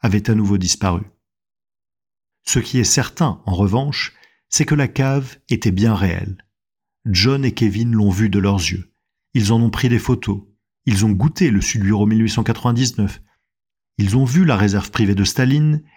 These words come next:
et eu la confirmation du château d'Yquem que la bouteille de Kevin était authentique.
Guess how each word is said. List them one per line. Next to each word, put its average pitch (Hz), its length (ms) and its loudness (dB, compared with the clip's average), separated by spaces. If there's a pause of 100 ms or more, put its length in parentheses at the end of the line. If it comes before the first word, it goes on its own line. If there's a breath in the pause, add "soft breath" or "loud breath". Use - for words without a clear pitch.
(160)
et 135 80 2
eu 156 120 2
la 135 120 2
confirmation 147 720 0
du 101 100 2
château 135 280 0
d'Yquem 135 460 -2 (300 loud breath)
que 131 100 -2
la 113 120 4
bouteille 131 300 2
de 117 100 2
Kevin 117 520 0
était 113 280 -2
authentique. - 640 -6